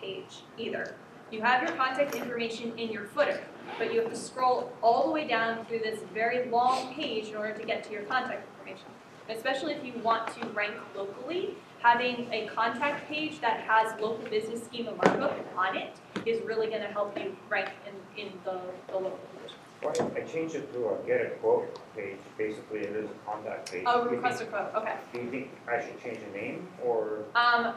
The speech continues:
Speaker 1: I don't, it's not in your top navigation. So, like, if
Speaker 2: Okay.
Speaker 1: I click, if, um, here, I start scrolling down, um,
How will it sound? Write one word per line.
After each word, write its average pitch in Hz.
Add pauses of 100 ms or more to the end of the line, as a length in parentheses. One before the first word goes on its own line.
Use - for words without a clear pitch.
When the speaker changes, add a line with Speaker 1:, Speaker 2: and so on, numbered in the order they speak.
(140)
Speaker 1:
I 247
don't, 277
it's 277
not 269
in 277
your -
top 233 (240)
navigation. 208 (800)
So, 226
like, 220
if 226
Speaker 2:
Okay. 226
Speaker 1:
I -
click, 269 (100)
if, 233 (320)
um, 214 (180)
here, 285
I 214
start 214
scrolling 233
down, 202 (960)
um, 190